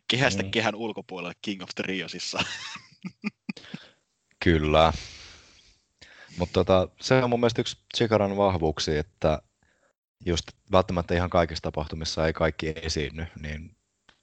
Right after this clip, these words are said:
Speaker 2: hommat pysyy siinä mielessä freesinä.
Speaker 1: Jep. Ja ehkä pitää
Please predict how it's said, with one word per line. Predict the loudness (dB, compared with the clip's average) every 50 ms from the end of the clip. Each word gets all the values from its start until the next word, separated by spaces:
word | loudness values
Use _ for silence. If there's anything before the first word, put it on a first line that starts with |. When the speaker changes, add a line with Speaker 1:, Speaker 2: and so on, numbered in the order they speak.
| _ _ _ -8 -4 -2
Speaker 2:
hommat | 0 0 -2 -2
pysyy | 0 0 2 2
siinä | 2 2 2 2
mielessä | 2 0 -2 -2 -4 -4 -8 -10 _ _ -20 -8
freesinä. | -4 0 4 4 6 6 4 2 -2 -4 -8 -10 -14 -16 _ _ _ _ _ _ _ _ _ _ _ _ _ _ _ _ _ _ _ _ _ _ _ _ _ _ _ _ _ _ _ _ _ _ _ _ _ _ _ _ _ -20
Speaker 1:
Jep. | -18 -16 -18 -18 _ _ _ _ _ _ _ _ _ _ _ _ _ _ _ _ _ _ _ _ _ _ _ _ _ _ _ _ _ _ -16 -12
Ja | -8 -8 -8 -8 -10 _ _ _ _ _ _ _ _
ehkä | -16 -16 -14 -16 -18
pitää | -18 -14 -10 -8 -6 -6 -6 -8